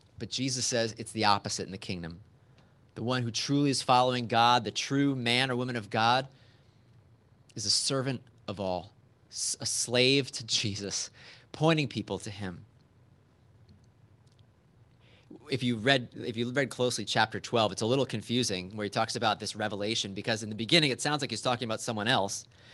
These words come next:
but then it becomes clear throughout the chapter that he's actually talking about a vision that he had, a revelation he had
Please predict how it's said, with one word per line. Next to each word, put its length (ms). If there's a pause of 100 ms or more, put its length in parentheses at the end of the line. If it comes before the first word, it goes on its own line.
(220)
but 120
then 120
it 60
becomes 300
clear 340
throughout 220
the 80
chapter 360
that 80
he's 120
actually 240
talking 260
about 240
a 100
vision 340
that 100
he 160
had, 240
a 20
revelation 540 (240)
he 180
had 340